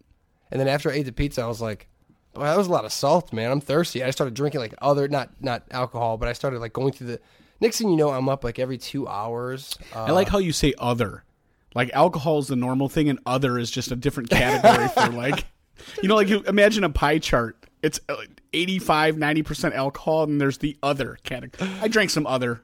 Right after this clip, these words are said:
Speaker 2: yesterday.
Speaker 1: Last night, I, dude, I woke up this morning, it was like,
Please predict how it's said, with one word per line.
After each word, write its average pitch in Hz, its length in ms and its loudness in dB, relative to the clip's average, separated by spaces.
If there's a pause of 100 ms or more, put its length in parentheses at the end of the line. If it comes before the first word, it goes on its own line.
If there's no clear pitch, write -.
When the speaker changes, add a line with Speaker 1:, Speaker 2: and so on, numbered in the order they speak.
Speaker 2:
yesterday. 123 500 -4 (160)
Speaker 1:
Last 139 300 2
night, 139 100 -2
I, 143 100 0
dude, 143 220 -2
I 147 100 0
woke 160 160 2
up 160 80 0
this 143 180 -6
morning, 139 500 0 (180)
it 139 80 -4
was 131 240 -4
like, 120 400 -2